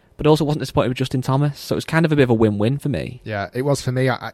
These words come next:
Speaker 2: I, for me, I probably wanted Lee Westwood to win mainly because, just because I feel like he's playing so good at the age of forty-eight, and we saw him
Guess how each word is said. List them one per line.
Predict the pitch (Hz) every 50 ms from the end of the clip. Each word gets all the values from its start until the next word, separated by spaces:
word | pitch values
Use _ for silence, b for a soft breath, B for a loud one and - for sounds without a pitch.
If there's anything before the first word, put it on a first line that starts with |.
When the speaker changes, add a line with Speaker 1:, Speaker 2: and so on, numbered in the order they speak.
| - _ -
Speaker 2:
I, | 117
for | - - 143
me, | 151 160
I | 160 147
probably | - - 143 127 135 131
wanted | 127 135 135 123 - 123
Lee | 117 120 120 110
Westwood | 117 110 - - 120 -
to | - -
win | 110 110 107 107 104 104
mainly | 104 104 107 107 107 110
because, | 117 - 117 - - 113 101 -
just | - - 127 - -
because | - - - 120 104 98 90 - - - - - -
I | - 120 - -
feel | - - - 135 131
like | 120 - -
he's | 120 -
playing | - 120 117 113 117
so | 113 - - - - 135 127 131 135 135
good | 123 117 117 113 113 110 107
at | 101 - -
the | - - - - 104
age | 110 113 104 104
of | -
forty-eight, | - - 131 131 135 131 - - - 123 113 113 117 117 -
and | - 98
we | 98
saw | - - 127 120 120
him | 123 117 113 107